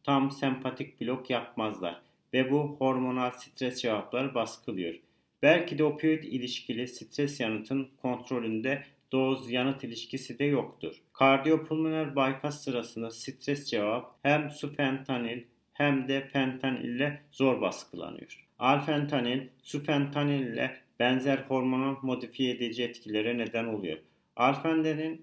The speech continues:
kardiyopulmoner bypass öncesi plazma kortizol ve katekolamin düzeyinin yükselmesini engelliyor.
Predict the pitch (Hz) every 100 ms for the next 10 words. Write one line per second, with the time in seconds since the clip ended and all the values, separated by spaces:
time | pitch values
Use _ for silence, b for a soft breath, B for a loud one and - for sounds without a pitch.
0 | b b _ - 139 139 156 156 - -
1 | 147 143 135 135 131 - 123 127 - 139
2 | 127 - 131 131 127 110 - 131 143 135
3 | 131 131 127 - 120 120 120 117 123 127
4 | - 120 117 - 120 135 - 135 127 127
5 | 123 123 117 123 123 117 120 - 135 123
6 | 123 113 - 147 135 120 113 110 101 87
7 | 85